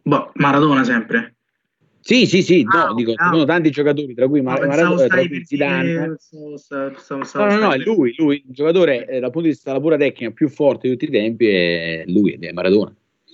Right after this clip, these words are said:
Speaker 1: Maradona è más grande che Pelé, diciamo,
Speaker 2: Ah,
Speaker 1: però.
Speaker 2: su questo, cioè, su questo non c'è dubbio. Pelé,
Speaker 1: Allora.
Speaker 2: Pelé, Pelé è ancora vivo, tra l'altro. Cioè, un,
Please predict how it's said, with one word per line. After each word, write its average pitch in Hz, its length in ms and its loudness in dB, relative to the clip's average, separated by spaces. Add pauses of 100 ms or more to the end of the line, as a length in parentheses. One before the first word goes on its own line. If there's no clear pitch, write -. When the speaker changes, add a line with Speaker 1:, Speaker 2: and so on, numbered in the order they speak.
(840)
Speaker 1:
Maradona 175 560 2
è 151 140 2
más 170 200 2
grande 156 420 0
che 143 160 0
Pelé, 143 400 0
diciamo, 135 500 0
Speaker 2:
Ah, 101 120 0
Speaker 1:
però. 120 120 -2
Speaker 2:
su 110 60 -8
questo, 110 500 -8
cioè, 98 180 -14
su - 180 -6
questo 107 220 2
non 104 100 -2
c'è 95 120 2
dubbio. 87 220 0 (420)
Pelé, 101 240 0
Speaker 1:
Allora. 185 420 2
Speaker 2:
Pelé, 151 320 -2 (300)
Pelé 127 140 0
è 156 40 2
ancora 139 320 0
vivo, 127 280 2
tra 101 100 -2
l'altro. 101 300 -6 (400)
Cioè, 92 340 -4
un, 92 580 -4